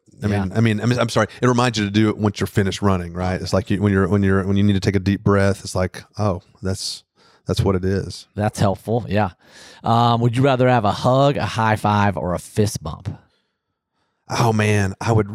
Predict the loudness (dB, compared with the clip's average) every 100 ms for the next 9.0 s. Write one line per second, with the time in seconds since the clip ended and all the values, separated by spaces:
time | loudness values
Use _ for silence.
0 | -4 2 2 4 4 2 2 0 -2 -10
1 | -20 _ _ _ _ -16 -8 0 2 2
2 | 2 2 2 0 0 -4 -10 -14 -12 -12
3 | -12 -18 _ _ _ _ _ _ _ -2
4 | 0 0 0 0 0 2 2 2 -2 -4
5 | -4 0 2 2 0 -2 -6 -8 -10 -14
6 | _ _ _ _ _ _ _ _ _ _
7 | _ _ _ _ _ _ _ -10 -4 -2
8 | -2 -4 -4 -6 -12 -16 -14 -12 -12 -14